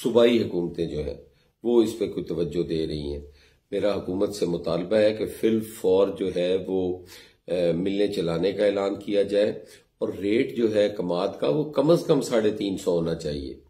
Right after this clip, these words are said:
अगर चीनी थोड़ी बहुत महंगी भी होती है तो मेरे ख्याल है चीनी इतनी ज़रूरी चीज़ नहीं है जितना हमने उसके खौफ से ये किया हुआ है।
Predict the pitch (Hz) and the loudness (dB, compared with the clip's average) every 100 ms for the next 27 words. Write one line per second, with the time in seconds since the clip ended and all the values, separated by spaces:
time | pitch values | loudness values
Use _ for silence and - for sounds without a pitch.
0 | _ _ 95 139 147 117 120 147 117 117 | _ _ -2 0 0 0 0 0 2 0
1 | 127 117 120 98 98 110 131 123 117 143 | 2 4 4 4 0 0 0 0 2 0
2 | 113 - - - _ _ 110 110 123 117 | -2 -8 -20 -20 _ _ -6 -2 2 6
3 | 127 - - - _ 110 110 120 165 127 | 6 4 -10 -20 _ -2 2 2 2 0
4 | 117 110 - 123 120 135 117 131 139 107 | 0 0 -2 -2 2 2 0 0 0 0
5 | 98 104 135 - 117 127 117 143 156 110 | -2 -4 -4 -2 -2 -2 0 2 2 2
6 | 110 113 123 101 - - - _ _ 110 | -2 2 2 2 -4 -16 -20 _ _ 0
7 | 117 120 117 - 120 - 101 101 - 104 | 4 4 2 0 -2 2 2 2 0 -2
8 | 95 90 92 90 85 78 76 - | -2 -4 -2 2 2 0 -4 -6